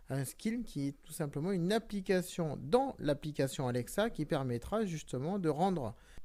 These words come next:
pilotable les, euh, les points lumineux Welcome. Donc on va ouvrir le menu en haut à gauche, chercher dans le menu déroulant, euh, les skills. Ensuite au niveau du moteur de recherche,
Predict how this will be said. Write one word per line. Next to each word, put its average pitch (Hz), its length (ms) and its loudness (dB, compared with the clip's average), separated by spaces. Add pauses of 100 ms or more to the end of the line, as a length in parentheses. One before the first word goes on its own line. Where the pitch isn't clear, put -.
(560)
pilotable 180 840 4
les, 135 380 2
euh, 104 680 0
les 131 140 -2
points 196 240 0
lumineux 170 520 2 (140)
Welcome. 120 540 0 (880)
Donc 202 260 4
on 208 60 4
va 202 100 8
ouvrir 202 220 8
le 175 100 8
menu 180 320 4 (120)
en 156 120 4
haut 160 100 6
à 143 120 8
gauche, 180 400 4 (120)
chercher 196 760 2
dans 165 160 2
le 175 80 2
menu 175 240 4
déroulant, 160 580 2 (400)
euh, 135 200 4
les 135 100 4
skills. 220 480 2 (1160)
Ensuite 190 480 0
au 180 60 4
niveau 175 260 4
du 165 120 0
moteur 185 600 4
de 156 80 2
recherche, 165 760 0